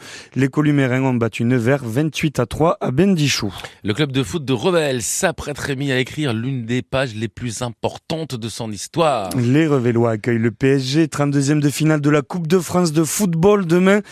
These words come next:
Speaker 1: Le club de sixième division est parti se mettre au vert aujourd'hui pour préparer en toute tranquillité la rencontre et se mettre dans sa bulle avant le match.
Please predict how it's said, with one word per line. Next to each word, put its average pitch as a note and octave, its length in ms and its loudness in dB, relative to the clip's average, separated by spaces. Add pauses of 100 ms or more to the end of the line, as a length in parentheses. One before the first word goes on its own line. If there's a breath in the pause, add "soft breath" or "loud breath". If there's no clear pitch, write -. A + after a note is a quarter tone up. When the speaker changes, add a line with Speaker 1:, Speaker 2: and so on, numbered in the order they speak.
(320 loud breath)
Speaker 1:
Le C#3 120 2
club C3+ 260 0
de A#2+ 140 0
sixième A2+ 380 0
division G#2+ 420 -2
est D3 60 0
parti A#2+ 320 -4
se - 100 -2
mettre A2+ 280 -2
au C#3+ 40 2
vert D#3 220 2
aujourd'hui C#3+ 480 0
pour B2+ 180 -4
préparer D3 420 0
en B2+ 120 0
toute G3 280 -4
tranquillité D3+ 640 2
la C#3+ 120 4
rencontre B2 560 -2 (400 loud breath)
et D3+ 100 2
se D3+ 200 2
mettre C#3 380 0
dans C#3+ 220 2
sa D3+ 240 2
bulle C#3+ 240 0
avant B2 220 2
le A2 160 0
match. B2 300 -2